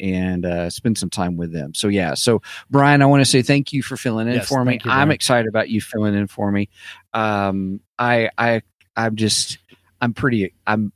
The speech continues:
Speaker 1: I'm very happy about it, and I think it's gonna be awesome. So thanks for being a part of the, uh, part of the show. And so, again, I'm telling you, everybody, this podcast over the last hundred episodes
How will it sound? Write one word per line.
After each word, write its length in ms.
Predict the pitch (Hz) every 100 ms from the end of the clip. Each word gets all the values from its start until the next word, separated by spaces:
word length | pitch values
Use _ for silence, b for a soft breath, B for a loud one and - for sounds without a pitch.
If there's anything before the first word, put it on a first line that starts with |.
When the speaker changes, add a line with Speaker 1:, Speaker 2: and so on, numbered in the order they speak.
| _ _ -
Speaker 1:
I'm 120 | 107
very 380 | 101 127 131 123
happy 480 | 110 - 131 - 110
about 280 | 104 107
it, 180 | 104 107
and 80 | 110
I 60 | 101
think 160 | 110
it's 140 | 101 -
gonna 200 | 101 92
be 180 | 87 - _
awesome. 520 | 90 87 82 - 65 -
So 220 | - 95
thanks 260 | - 113 -
for 120 | 117
being 180 | 107 95
a 40 |
part 220 | - 92
of 60 | 85
the, 160 | 82 -
uh, 100 | 92
part 260 | - 113 98
of 80 | 85
the 60 |
show. 380 | 82 - 80 78
And 140 | 73 67
so, 300 | 90 85 - B B B
again, 380 | 131 131 262 254
I'm 160 | 139
telling 280 | 123 202 262
you, 100 | 233
everybody, 420 | 127 113 104 110
this 180 | 113 208
podcast 600 | - 208 190 160 127 127 123
over 140 | 104
the 40 |
last 400 | 98 107 147 - B B -
hundred 320 | 135 139 123
episodes 720 | 113 - 101 - 92 92 98